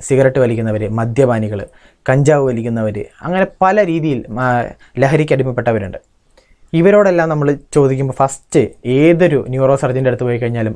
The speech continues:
അവർക്കറിയാൻ സാധിക്കും. കാരണം ഏതൊരു പ്രവൃത്തിയും ഇരുപത്തൊന്ന് ദിവസം നമ്മൾ കണ്ടിന്യുവസ് ആയി ചെയ്യുകയാണെന്നുണ്ടെങ്കിൽ ഓട്ടോമാറ്റിക്കലായിട്ട് ഒരു ന്യൂറൽ ട്രാക്ക് നമ്മുടെ ബ്രെയിനിൽ ഫോം ചെയ്യും.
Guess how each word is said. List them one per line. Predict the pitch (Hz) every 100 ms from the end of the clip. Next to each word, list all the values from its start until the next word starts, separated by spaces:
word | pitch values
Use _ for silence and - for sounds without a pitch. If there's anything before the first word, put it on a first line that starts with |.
| -
അവർക്കറിയാൻ | 127 135 127 120
സാധിക്കും. | 113 110 107
കാരണം | 120 147 196 - - _
ഏതൊരു | 131 160 196 202 180
പ്രവൃത്തിയും | 135 131 127 120 117 123
ഇരുപത്തൊന്ന് | 120 131 143 147 156 151
ദിവസം | 131 117
നമ്മൾ | 123 120
കണ്ടിന്യുവസ് | 120 120 123 131 127
ആയി | 123
ചെയ്യുകയാണെന്നുണ്ടെങ്കിൽ | 120 117 123 110 113 110 107 101 - _ _ -
ഓട്ടോമാറ്റിക്കലായിട്ട് | - 139 165 170 156 139 123 120
ഒരു | 120
ന്യൂറൽ | 123 127 135 131
ട്രാക്ക് | - 117 123 131
നമ്മുടെ | 117 110 110
ബ്രെയിനിൽ | 110 110 107 - _ _ _ _ _ - - - -
ഫോം | 185 180 165
ചെയ്യും. | 117 92